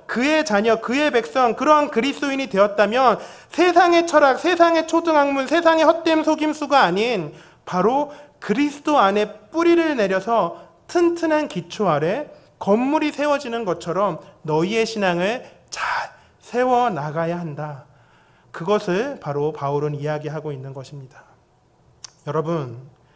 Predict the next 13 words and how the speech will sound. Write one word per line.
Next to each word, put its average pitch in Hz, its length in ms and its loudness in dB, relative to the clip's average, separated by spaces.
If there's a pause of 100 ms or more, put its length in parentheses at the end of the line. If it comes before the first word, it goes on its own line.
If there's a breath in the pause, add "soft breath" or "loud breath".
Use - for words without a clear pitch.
(640 soft breath)
좋지 208 420 -4
않은 294 340 0
땅에 208 500 2
뿌리를 285 380 -2
내리면요, 160 640 -2
그 170 160 -2
식물은 247 880 -8
금방 180 480 -4
죽게 - 320 -8
됩니다. 127 480 -12 (240)
이것은 185 720 -4 (480)
자명한 165 460 -6
사실이죠. 185 540 -14